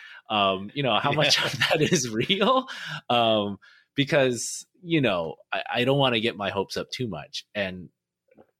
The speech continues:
Speaker 1: and I have always believed that, um, no matter what, uh, it all comes down to Steph and Dre and, uh, you know, and now Klay, obviously, but I feel like if you have Steph and Dre,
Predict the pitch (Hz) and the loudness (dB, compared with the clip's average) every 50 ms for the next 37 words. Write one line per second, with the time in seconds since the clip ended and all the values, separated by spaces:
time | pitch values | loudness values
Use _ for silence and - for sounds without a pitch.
0 | _ _ - 131 131 123 117 - - 98 110 117 120 120 120 117 113 113 - - | _ _ -4 -2 -2 -2 -2 -6 -4 0 2 2 2 2 2 0 0 -2 -4 -6
1 | - 107 107 98 87 78 - - 95 107 104 101 98 87 80 - 95 87 87 95 | -4 -2 -2 -2 -2 -8 -12 -8 -6 -4 -2 -2 -4 -6 -8 -8 -8 -8 -6 -6
2 | 90 90 80 - 82 76 73 - _ _ _ _ _ _ _ _ - 78 78 76 | -8 -8 -8 -8 -6 -6 -6 -8 _ _ _ _ _ _ _ _ -14 -12 -12 -10
3 | 71 69 - - 101 101 104 104 98 90 85 82 90 82 78 76 73 _ _ _ | -12 -14 -14 -10 -6 -4 -2 -2 -2 -2 -2 -4 -4 -4 -4 -6 -8 _ _ _
4 | _ _ _ _ _ - 82 80 76 73 - - 92 95 92 90 87 80 80 76 | _ _ _ _ _ -12 -10 -8 -8 -8 -8 -4 -4 -2 0 -2 -2 -4 -6 -10
5 | - _ - - 98 87 78 - 92 87 85 82 - - 82 78 73 - _ - | -12 _ -12 -10 -10 -10 -10 -8 -8 -8 -8 -8 -10 -10 -10 -10 -10 -10 _ -16
6 | - - - 95 85 - 85 82 76 87 85 78 78 78 - - 101 95 92 - | -14 -6 -6 -6 -6 -6 -10 -12 -8 -8 -8 -6 -6 -8 -8 -8 -8 -8 -8 -8
7 | - 98 101 - - 104 104 92 78 73 76 82 82 - - 85 82 80 80 78 | -6 -6 -6 -6 -6 -10 -10 -10 -12 -12 -12 -14 -16 -14 -14 -14 -12 -8 -8 -8
8 | 76 - - - - 95 82 76 71 64 73 76 - 78 71 - - - 76 73 | -8 -8 -10 -8 -8 -6 -6 -6 -6 -8 -10 -8 -8 -10 -10 -10 -10 -14 -14 -10
9 | - 78 76 78 80 76 - - 92 90 82 78 78 - - _ 82 92 95 95 | -8 -6 -6 -6 -6 -8 -8 -8 -8 -8 -6 -8 -8 -10 -14 _ -8 -4 -4 -4
10 | 90 78 - - 92 87 - 85 78 80 80 76 71 | -4 -4 -8 -10 -12 -12 -12 -12 -12 -10 -10 -10 -10